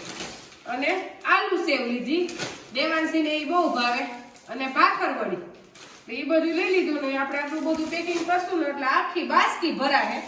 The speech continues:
તો દેવાંશી પપ્પા બ્લેન્કેટ ને ઈ બધું ઘરેથી લેતા આવ્યા હતા. આ બ્લેન્કેટ નથી લઈ ગઈ. મેં કીધું ઠંડી ફૂલ પડે છે ને તો આપણે બ્લેન્કેટ એ બેયને એક એક દઈ દઈ. એટલે એક બાસ્કું એક થાહે.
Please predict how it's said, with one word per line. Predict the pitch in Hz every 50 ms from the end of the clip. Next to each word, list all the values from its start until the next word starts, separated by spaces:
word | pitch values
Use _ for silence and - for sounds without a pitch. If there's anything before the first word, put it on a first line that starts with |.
| - - - - - - - -
તો | - 226 220
દેવાંશી | 254 285 302 311 294 302 294 311
પપ્પા | 277 - 302 302 294 294 269 233 247
બ્લેન્કેટ | 277 311 311 320 320 - - 320 320 302 302 302 302
ને | 277 277
ઈ | 285 262
બધું | 254 294 294 - 277
ઘરેથી | - - 269 285 302 294 285 294 277
લેતા | 269 311 349 - - 285
આવ્યા | 262 247 247 262 254
હતા. | 247 254 269 262 - 240
આ | 226
બ્લેન્કેટ | 220 220 247 254 262 269 240 247 220 226
નથી | 262 277 269 277 240
લઈ | 208 208 190
ગઈ. | 196 185
મેં | 190 208 196
કીધું | 180 - - - 254
ઠંડી | 262 254 240 247
ફૂલ | 214 - 269 269 262
પડે | - - 277 285
છે | 294
ને | 311 330 294 277 - - - - _ _ _ _ _ _
તો | -
આપણે | 220 220 214 208
બ્લેન્કેટ | 202 208 240 277 302 311 285 302 277 247
એ | 254 233
બેયને | 226 240 254 254 254 247 233 240
એક | 240 - -
એક | 269 277 - - - - - - _ _ _ _ _ _ _ _ _ 220
દઈ | 247 330 392 370 294
દઈ. | 262 262 254 254
એટલે | 233 - - - - 220 214 240
એક | 311 381 349 311
બાસ્કું | 330 370 392 415 415 403 - 359 339
એક | 339 302 - - -
થાહે. | 302 330 330 302 285